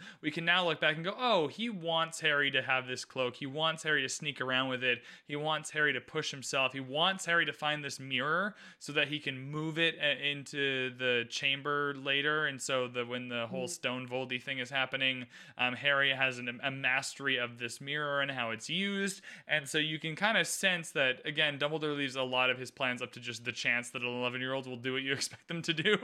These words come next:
Speaker 1: <laughs> But,
Speaker 2: Mm-hmm.
Speaker 1: um, I think this is just such an important chapter looking back on how Dumbledore interacts with Harry and the kind of the rest of the story in terms of setting
Speaker 2: Mm-hmm.
Speaker 1: Harry on a path so he can eventually,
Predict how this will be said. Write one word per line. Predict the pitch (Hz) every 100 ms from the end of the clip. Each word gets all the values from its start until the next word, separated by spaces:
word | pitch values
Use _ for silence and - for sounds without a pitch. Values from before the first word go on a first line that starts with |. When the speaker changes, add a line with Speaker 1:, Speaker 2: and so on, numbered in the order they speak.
| 233 -
Speaker 1:
<laughs> | 254 262 - 214 -
But, | 240 247 185 202 - 233 -
Speaker 2:
Mm-hmm. | 226
Speaker 1:
um, | 170 160 151 147 -
I | 165
think | 190
this | 196 180
is | 165
just | 156
such | 175 180
an |
important | 165 139 - 165 151
chapter | - 147 139 143
looking | 135 139 135 123
back | 131 123 120 127
on | 127
how | 127 127
Dumbledore | 120 127 131 135 131 135 131 131 147
interacts | 135 139 131 123 120 - - - - _
with | 120 131 143 131
Harry | - - 135 131 131 127
and | 127 127 131
the | 131
kind | 135 139
of | 127 120
the | 117
rest | 127 - 131
of |
the | 123
story | - 156 170 214 277 269 - -
in | 151
terms | 147 147 135
of | 123
setting | - 139 107
Speaker 2:
Mm-hmm. | 104
Speaker 1:
Harry | 131 127 127
on | 135 131 127
a |
path | - 135 120 113 -
so | -
he | 120 120
can | 123
eventually, | 117 113 131 120